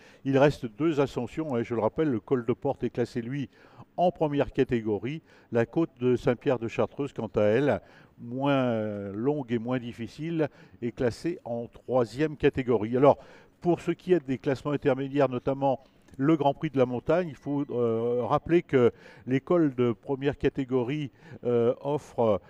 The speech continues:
un certain nombre de points aux six premiers coureurs passant au sommet. Le premier marquant dix points,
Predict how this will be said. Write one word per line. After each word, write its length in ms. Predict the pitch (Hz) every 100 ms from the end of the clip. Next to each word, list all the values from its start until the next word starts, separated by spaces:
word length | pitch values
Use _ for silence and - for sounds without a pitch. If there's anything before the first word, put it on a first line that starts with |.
| - -
un 320 | 127 131 131 117 123
certain 380 | - 139 139
nombre 380 | 135 147 123 131
de 140 | 123 127
points 360 | - 147 147
aux 180 | 123 120
six 280 | - - 208
premiers 300 | - 156 151
coureurs 280 | - 131 -
passant 520 | 127 113 147 135 113
au 220 | 113 110
sommet. 480 | - 131 123 139 165
Le 100 | 127
premier 340 | - 139 143
marquant 340 | 123 - - 117
dix 120 | 117
points, 280 | - 143